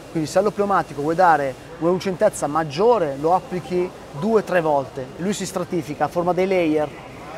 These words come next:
Se lo vuoi dare, se vuoi avere un aspetto più opaco, lo dai una sola volta, lo tiri e una volta tirato lui si asciuga e diventa opaco, rimane opaco, ma la cosa bella è che rimane uniforme.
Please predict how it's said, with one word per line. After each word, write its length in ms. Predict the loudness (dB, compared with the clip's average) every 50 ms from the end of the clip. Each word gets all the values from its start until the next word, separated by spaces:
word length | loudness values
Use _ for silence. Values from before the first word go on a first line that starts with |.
| -14 -12
Se 120 | -4 0 4
lo 80 | 4
vuoi 120 | 6 6 6
dare, 440 | 8 8 6 6 4 2 -2 -4 -4
se 100 | -2 2
vuoi 120 | 2 2
avere 140 | 2 2 0
un 60 | -2
aspetto 400 | -4 -4 -2 0 -2 0 -2 -4
più 340 | -6 -4 -2 0 0 0 0 0
opaco, 580 | -2 0 2 4 4 4 4 2 -2 -4 -6 -6 -8 -8 -4
lo 100 | -2 2
dai 100 | 2 2
una 80 | 2 2
sola 220 | 0 -2 -4 -2
volta, 380 | -2 -2 -4 -4 -6 -6 -6 -4
lo 100 | -4 -4
tiri 400 | -4 -4 -2 -2 0 -2 -2 -6 -8 -14 -18 -16 -16 -16 -16 -12 -8
e 60 | -6
una 120 | -2 0
volta 260 | 2 2 0 0 -2
tirato 680 | -4 0 4 6 6 6 6 2 -2 -6 -6 -10 -14 -14 -12 -6
lui 140 | -2 -2 0
si 120 | 0 -2
asciuga 260 | -4 -4 -2 0 0
e 20 | 0
diventa 500 | 0 0 -2 -2 0 2 2 2 2 2 -2
opaco, 540 | -4 0 4 4 4 4 2 0 -8 -8 -8 -8
rimane 240 | -6 -4 -2 -2 -2
opaco, 380 | 0 2 4 4 4 2 0 -2
ma 280 | 0 2 4 4 2 0 -4 -14 -16 -16 -16 -16 -18 -16 -8
la 120 | -4 -4 -2
cosa 240 | -2 -2 -2 0 2
bella 300 | 2 2 2 2 0 -2
è 40 |
che 120 | -4 -4 -2
rimane 320 | 0 0 0 0 0 -2 -2
uniforme. 800 | -2 0 0 0 0 -2 0 2 2 2 0 -2 -6 -8 -8